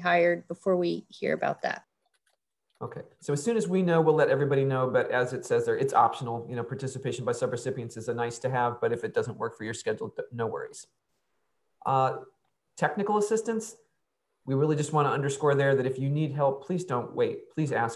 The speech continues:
Speaker 2: for it. You know, we're all here to try to help you succeed. So if you have questions, if you're not sure whether you're in compliance,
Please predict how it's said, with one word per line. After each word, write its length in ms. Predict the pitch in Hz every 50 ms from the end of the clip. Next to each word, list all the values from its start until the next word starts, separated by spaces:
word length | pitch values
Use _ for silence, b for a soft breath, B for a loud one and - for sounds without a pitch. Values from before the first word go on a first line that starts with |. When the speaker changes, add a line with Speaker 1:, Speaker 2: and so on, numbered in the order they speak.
| -
Speaker 2:
for 160 | - 117 - -
it. 40 | - -
You 60 | -
know, 100 | 117 113
we're 180 | 113 117 123 123
all 200 | 127 127 135 135
here 160 | 139 131 135 135
to 20 | -
try 180 | - - 123 113
to 80 | 113
help 180 | 123 127 - 120
you 60 | 117
succeed. 560 | - - 113 - - - 139 135 151 160 143
So 180 | - - 117 117
if 140 | 117 117 -
you 100 | 127 123
have 180 | 123 117 117
questions, 540 | - - 139 135 135 - 143 135 135 131 117
if 80 | 107 -
you're 180 | 120 117 123 123
not 100 | 123 -
sure 200 | - - 135 135
whether 200 | 135 135 127 127
you're 200 | 127 120 120 123
in 80 | 120
compliance, 680 | 120 123 107 - - 131 131 131 131 131 131 - -